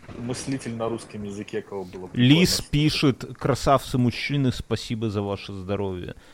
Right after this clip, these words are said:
Speaker 2: Я д-, подозреваю, что Лис
Speaker 1: Спасибо
Speaker 2: это
Speaker 1: за
Speaker 2: де-,
Speaker 1: наше
Speaker 2: девушка.
Speaker 1: здоровье.
Speaker 2: Зада-, ну, типа, это самое,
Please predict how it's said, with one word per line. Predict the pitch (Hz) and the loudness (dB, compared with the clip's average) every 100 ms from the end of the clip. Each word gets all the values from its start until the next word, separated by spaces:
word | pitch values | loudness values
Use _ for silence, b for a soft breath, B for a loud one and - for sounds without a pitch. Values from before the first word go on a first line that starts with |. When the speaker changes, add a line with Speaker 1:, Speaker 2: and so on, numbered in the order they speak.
| B - | B -8
Speaker 2:
Я | 101 | -6
д-, | - | -6
подозреваю, | - 104 104 110 104 | -8 -2 2 2 0
что | - | -2
Лис | 104 104 | -2 0
Speaker 1:
Спасибо | 117 131 131 | 0 0 0
Speaker 2:
это | 123 | 2
Speaker 1:
за | |
Speaker 2:
де-, | 123 | 4
Speaker 1:
наше | 127 117 | 2 6
Speaker 2:
девушка. | 131 139 117 131 147 90 95 | 6 6 4 2 0 -2 -4
Speaker 1:
здоровье. | 101 - - | -8 -10 -10
Speaker 2:
Зада-, | 98 101 107 110 | -4 0 0 2
ну, | 156 131 | 2 0
типа, | - 117 - 107 | 0 -8 -4 -4
это | 101 95 - | -2 -6 -8
самое, | - 101 95 95 95 | -10 -8 -8 -8 -10